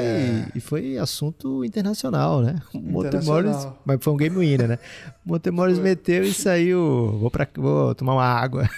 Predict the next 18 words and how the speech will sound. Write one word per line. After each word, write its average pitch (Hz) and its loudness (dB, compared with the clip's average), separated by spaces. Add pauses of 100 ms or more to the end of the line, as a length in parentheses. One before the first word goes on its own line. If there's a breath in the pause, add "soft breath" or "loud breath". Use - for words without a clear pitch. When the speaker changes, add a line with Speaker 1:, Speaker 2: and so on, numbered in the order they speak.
(100)
Speaker 2:
<laughs> 170 -2
Não 170 -6
pode, - 0
Speaker 1:
É, - 0
Speaker 2:
velho. 117 -2
Speaker 1:
cara, 190 0
mas 175 0
essa 202 0
bola 170 4
aí 139 2
foi 156 0
mais 135 2
importante 156 0
do 127 -6
que 175 -4
aquela 185 -4
do 359 -4
Luka. 147 0